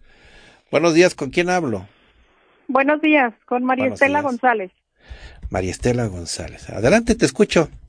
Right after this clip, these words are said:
Speaker 2: Sí, mire, de qué placer hablar con usted. La fórmula es para
Speaker 1: Gracias.
Speaker 2: mi esposo.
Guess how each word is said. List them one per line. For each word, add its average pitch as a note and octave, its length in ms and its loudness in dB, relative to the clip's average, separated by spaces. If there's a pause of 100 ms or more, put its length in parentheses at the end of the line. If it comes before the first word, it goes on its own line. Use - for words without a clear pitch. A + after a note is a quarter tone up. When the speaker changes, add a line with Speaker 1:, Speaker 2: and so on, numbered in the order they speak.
(580)
Speaker 2:
Sí, D4+ 200 -2
mire, C#4+ 400 2
de C4+ 480 2
qué D4+ 80 -4
placer D4+ 360 0
hablar D4 240 -4
con C#4+ 120 -6
usted. E4 460 -4
La B3+ 160 0
fórmula E4+ 440 -4
es D#4+ 160 -8
para E4 160 2
Speaker 1:
Gracias. D4 200 0
Speaker 2:
mi A#3 60 -4
esposo. D4+ 500 -2